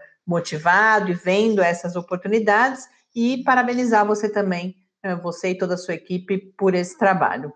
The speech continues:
Muito bom poder iniciar esse diálogo aqui hoje e a gente continua no dia sete.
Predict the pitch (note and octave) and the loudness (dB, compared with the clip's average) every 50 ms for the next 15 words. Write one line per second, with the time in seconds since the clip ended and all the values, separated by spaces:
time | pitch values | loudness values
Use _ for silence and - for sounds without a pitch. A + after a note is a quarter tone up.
0 | _ _ - F3+ G3 G3+ G3 G#3 F#3 G3 G3 G3+ G#3 G#3 G#3 A3+ G#3+ G3+ G3+ G3+ | _ _ -4 -2 0 0 0 2 4 6 6 6 4 4 2 2 2 4 4 2
1 | G3 G3 F#3+ F#3+ F#3+ F#3+ F#3+ G3 - - F#3+ F3+ F3+ F3+ - G3+ F#3 - F3 E3 | 2 2 2 2 2 2 0 0 0 0 2 2 2 0 -2 -4 -2 0 2 2
2 | E3+ F3+ F3+ F3 F3+ F3 F3+ - A3 G#3 A3 A#3+ B3 A#3+ B3+ B3+ B3+ B3 A#3+ A#3 | 2 2 0 -2 -4 -4 -2 2 2 4 4 4 2 0 0 0 0 -2 -6 -6
3 | - - A#3+ A#3 A#3+ - C4 B3 A3 G3+ G3+ G#3 G#3 G#3 G#3+ G#3 A3 G#3+ G#3+ A3+ | -4 -4 -4 -2 -2 -2 -2 -2 0 0 2 0 0 0 -2 0 0 0 0 0
4 | A3+ - F#3+ D3 C#3 D3 D#3+ D#3 - - | -2 -4 -4 -4 -4 -4 -6 -10 -16 -20